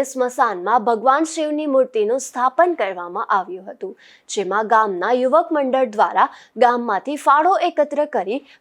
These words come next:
ભગવાન શિવની મૂર્તિની પ્રાણ પ્રતિષ્ઠા સ્મશાનમાં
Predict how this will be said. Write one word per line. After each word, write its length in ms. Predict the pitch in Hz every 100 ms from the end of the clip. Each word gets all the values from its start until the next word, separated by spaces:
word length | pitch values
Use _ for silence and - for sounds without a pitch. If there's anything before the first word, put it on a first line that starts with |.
| 233
ભગવાન 400 | 214 226 285 294 320
શિવની 340 | 339 359 403 330
મૂર્તિની 480 | 277 240 185 247 269
પ્રાણ 260 | 277 320 330
પ્રતિષ્ઠા 560 | 285 285 277 - 285 277
સ્મશાનમાં 680 | 277 269 269 233 175 214